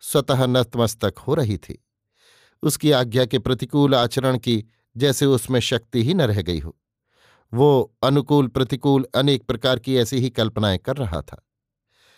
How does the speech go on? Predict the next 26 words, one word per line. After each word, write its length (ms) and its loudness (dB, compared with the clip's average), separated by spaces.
सर्वेश्वरी 720 2
ने 120 2
कनक 320 0
को 140 0
सस्नेह 540 0
पास 340 0
बैठाकर 480 -2
कहा, 240 -10
"ईश्वर 320 2
ने 120 2
तुम्हें 240 2
अच्छा 240 0
वरदान 440 0
दिया 200 -2
है, 120 -16
वो 100 4
तुम्हें 240 2
सुखी 320 -4
और 120 2
प्रसन्न 420 -6
करे। 240 -10
आज 220 2
एक 160 -2
नई 220 2
बात 240 2
सुनाऊंगी। 560 -8